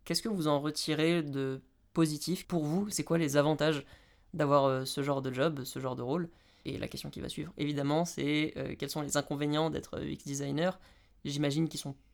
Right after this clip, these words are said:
pas f-, nécessairement les mêmes en fonction de si vous êtes en agence, en conseil, en entreprise, dans une administration publique, et cetera. Mais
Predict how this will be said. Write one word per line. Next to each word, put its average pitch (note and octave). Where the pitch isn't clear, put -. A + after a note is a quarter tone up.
pas D#3
f-, -
nécessairement D3
les C#3+
mêmes D3
en C3+
fonction -
de C#3
si -
vous C#3
êtes C3+
en C#3
agence, C#3
en C3+
conseil, C#3
en C3+
entreprise, C#3
dans C3+
une C#3
administration C#3
publique, C3+
et C#3+
cetera. C3+
Mais C3